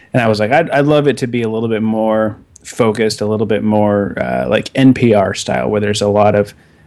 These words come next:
um, not, not, not pauses and not repe-, re-, repeating my words like I am right now and mumbling and, and things like that. So I scripted it out, all out. And then I was like, "Oh, I should add this other chapter and this other chapter and this other chapter." And it kinda just sort of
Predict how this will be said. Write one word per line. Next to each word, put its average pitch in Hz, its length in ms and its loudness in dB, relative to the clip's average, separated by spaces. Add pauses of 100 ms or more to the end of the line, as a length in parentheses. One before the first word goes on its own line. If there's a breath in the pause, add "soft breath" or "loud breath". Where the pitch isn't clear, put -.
(120)
um, 98 640 -2 (600)
not, 131 280 2
not, 127 220 2
not 123 240 2 (260)
pauses 104 520 -2
and 95 280 -8
not 104 300 -4
repe-, 101 320 -6 (160)
re-, - 140 -8 (280)
repeating 107 400 0
my 101 120 0
words 95 300 -2
like 101 160 0
I 98 40 0
am 95 220 0
right 95 160 0
now 95 300 0
and 98 120 0
mumbling 92 460 0
and, 92 180 -2
and 101 100 -2
things 101 200 0
like 110 120 -2
that. - 240 0 (480)
So 131 140 0
I - 20 4
scripted 196 400 2
it 135 140 4
out, 110 300 2
all 120 200 0
out. 101 260 -4 (760)
And 131 120 2
then 143 100 4
I - 20 2
was 120 100 0
like, 120 120 -6
"Oh, - 40 -4
I 180 140 2
should 127 160 -4
add 123 80 -4
this 127 140 -4
other 131 140 -2
chapter 123 300 -2
and 117 100 -2
this 123 120 -4
other 120 140 2
chapter 113 280 -4
and 110 80 -4
this 131 140 0
other 123 160 2
chapter." 107 260 -2
And 110 80 -2
it 107 80 -6
kinda 170 180 2
just 139 160 2
sort 123 180 2
of 113 120 -2